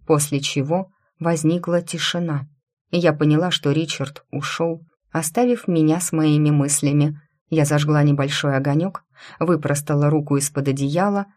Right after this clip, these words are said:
и полюбовалась на ставший ярче рисунок на коже. Однако насладиться красотой лозы не смогла,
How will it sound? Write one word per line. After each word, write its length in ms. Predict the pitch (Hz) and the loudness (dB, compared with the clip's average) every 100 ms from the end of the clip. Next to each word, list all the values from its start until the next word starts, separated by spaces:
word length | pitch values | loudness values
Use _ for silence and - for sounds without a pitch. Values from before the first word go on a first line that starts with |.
| _ - | _ -8
и 100 | 190 | -4
полюбовалась 880 | 180 156 143 143 151 196 160 147 - _ _ | 0 2 4 2 2 2 0 -4 -8 _ _
на 160 | - 156 | -2 0
ставший 560 | 147 - 175 175 - 175 | 0 -2 -2 -2 -4 -2
ярче 460 | 156 147 147 - | 0 0 0 -2
рисунок 520 | 143 143 - 143 143 | -2 -2 0 0 0
на 160 | 147 147 | -2 -2
коже. 420 | 147 139 131 143 - _ _ _ | -2 -4 -4 -8 -10 _ _ _
Однако 540 | - 147 165 208 226 240 - _ _ | 0 2 2 0 -2 -4 -8 _ _
насладиться 720 | 165 196 - 196 180 185 - 214 | -2 0 2 2 2 -2 -4 -4
красотой 560 | 185 180 170 170 175 | -2 -2 -2 0 2
лозы 300 | 165 165 170 | 2 2 0
не 160 | 180 160 | 0 0
смогла, 560 | 156 151 147 156 185 | 0 2 2 2 -2